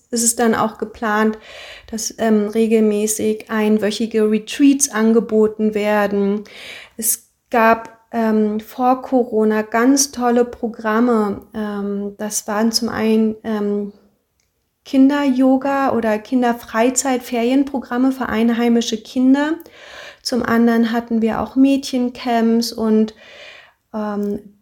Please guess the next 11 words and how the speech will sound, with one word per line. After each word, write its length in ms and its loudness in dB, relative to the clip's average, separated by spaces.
Drogen, 1120 4
für 140 -2
drogenabhängige 1400 -2
einheimische 800 0
Camps. 580 -2
Und 320 -2
da 100 -2
hat 160 -2
sich 140 -10
der 160 -2
Ash-, 240 -6